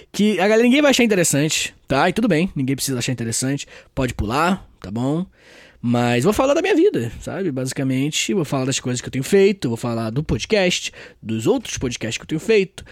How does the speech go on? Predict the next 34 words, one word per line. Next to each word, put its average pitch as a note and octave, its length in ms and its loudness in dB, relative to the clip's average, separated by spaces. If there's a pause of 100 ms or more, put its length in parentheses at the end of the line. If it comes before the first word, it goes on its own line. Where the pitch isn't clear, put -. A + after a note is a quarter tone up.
(140)
vou C3 120 0
responder A#2+ 360 -2
as A#2+ 80 -4
perguntas D3 440 0
das B2+ 120 -2
pessoas G3 500 0 (260)
e G3+ 40 -4
só. A3+ 220 2 (400)
Então, B2 960 0
talvez G4 340 0
não G#4 80 -2
seja C#4 240 2
lá G3 180 0
muito G3 240 2
interessante F#3+ 640 -2
pra G#2 140 -12
você. - 260 -8 (400)
<laughs> - 580 -8
Mas D#4+ 260 0
se D4+ 120 2
você B3+ 340 4
ainda C#4+ 320 2
tá B3 80 0
aqui G3 260 0
depois F#3 300 2
de F3+ 60 2
eu E3+ 40 -2
ter D#3+ 360 0 (340)
es-, C#3+ 120 -6
quase A3+ 300 4
expulsado G3+ 720 2
o A3+ 40 0
ouvinte, F3 600 0 (640)
<laughs> - 520 -4